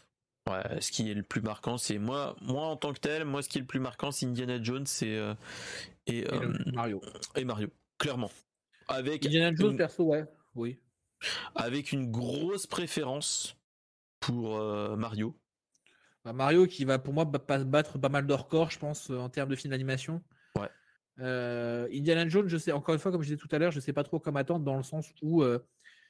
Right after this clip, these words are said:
Speaker 2: on arrive sur un moment de transition. J'ai l'impression qu'il y a beaucoup de films comme ça en ce moment.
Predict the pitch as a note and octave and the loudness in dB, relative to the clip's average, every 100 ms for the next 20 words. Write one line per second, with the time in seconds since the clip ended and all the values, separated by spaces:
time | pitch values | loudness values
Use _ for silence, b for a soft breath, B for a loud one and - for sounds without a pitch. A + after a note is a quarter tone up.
0 | b b b _ C3+ D3 D3 E3+ D3 C#3 | b b b _ -2 4 6 6 4 2
1 | D3+ D#3 - D3+ D#3+ F#3+ F3+ D3+ D#3 D3+ | 0 -2 0 0 0 2 2 4 2 0
2 | A3 D#4 D#3+ E3 F3+ D#3 - C3 B2+ B2 | 0 4 6 6 4 -2 -2 -2 -2 -2
3 | G#2+ _ _ _ - C3 C3+ B2 A2+ | -4 _ _ _ -6 -4 -2 -2 -4